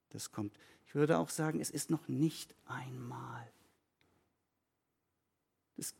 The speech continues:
geliebte oder ersehnte herzliche Miteinander. Muss es nicht sein. Aber wir finden es oft ein Stück weit in den unvollkommenen Dingen.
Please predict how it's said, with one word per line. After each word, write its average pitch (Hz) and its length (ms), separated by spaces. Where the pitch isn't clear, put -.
geliebte 127 460
oder 120 140
ersehnte 117 500
herzliche 107 640
Miteinander. 107 800
Muss 165 280
es - 240
nicht - 240
sein. - 380
Aber 139 180
wir 151 100
finden - 420
es - 220
oft - 240
ein 120 140
Stück - 420
weit 127 220
in 131 100
den 117 140
unvollkommenen 123 880
Dingen. 87 340